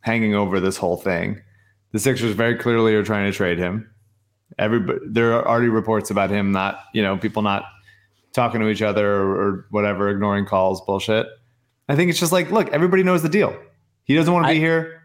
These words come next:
Speaker 1: They don't wanna be here. Now, finally, Klutch is, like, starting to put pressure on,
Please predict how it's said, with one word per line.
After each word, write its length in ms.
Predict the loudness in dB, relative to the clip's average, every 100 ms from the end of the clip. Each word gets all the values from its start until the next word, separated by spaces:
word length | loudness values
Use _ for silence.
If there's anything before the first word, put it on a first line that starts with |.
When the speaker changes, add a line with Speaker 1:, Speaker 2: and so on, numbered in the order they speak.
| -2
Speaker 1:
They 100 | 2
don't 120 | 4
wanna 160 | 2 4
be 120 | 4
here. 460 | 4 2 -2 -14 -4
Now, 220 | 0 0
finally, 540 | 0 0 2 2 0
Klutch 440 | -2 -2 0 2 0
is, 160 | 0
like, 180 | 0 0
starting 300 | 0 0 0
to 80 | 0
put 200 | -2 -2
pressure 460 | -2 0 0 0 0
on, 560 | 0 0 0 -2 -4